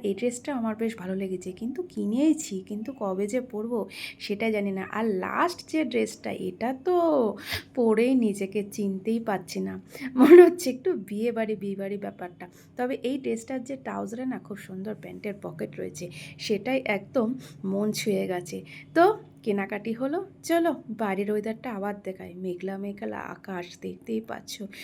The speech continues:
শরৎকাল চলে এসছে। তাহলে বন্ধুরা, পুজোর মার্কেটিংটা আজকে তোমাদের সাথে শেয়ার করলাম। আশা করি ভিডিওটা তোমাদের ভালো লাগবে। আর এক্সপ্রেস বাজারের কালেকশনটা কীরকম তোমাদের সাথেও শেয়ার করলাম।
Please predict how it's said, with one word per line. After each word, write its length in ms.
শরৎকাল 760
চলে 360
এসছে। 420
তাহলে 460
বন্ধুরা, 640
পুজোর 520
মার্কেটিংটা 800
আজকে 400
তোমাদের 400
সাথে 440
শেয়ার 360
করলাম। 500
আশা 360
করি 340
ভিডিওটা 680
তোমাদের 480
ভালো 320
লাগবে। 440
আর 160
এক্সপ্রেস 520
বাজারের 520
কালেকশনটা 680
কীরকম 640
তোমাদের 460
সাথেও 400
শেয়ার 320
করলাম। 440